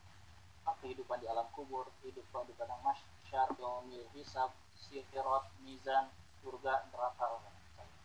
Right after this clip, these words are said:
Baik, apabila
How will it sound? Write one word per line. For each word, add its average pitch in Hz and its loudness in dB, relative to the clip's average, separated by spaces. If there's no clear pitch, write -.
Baik, 170 2
apabila - -4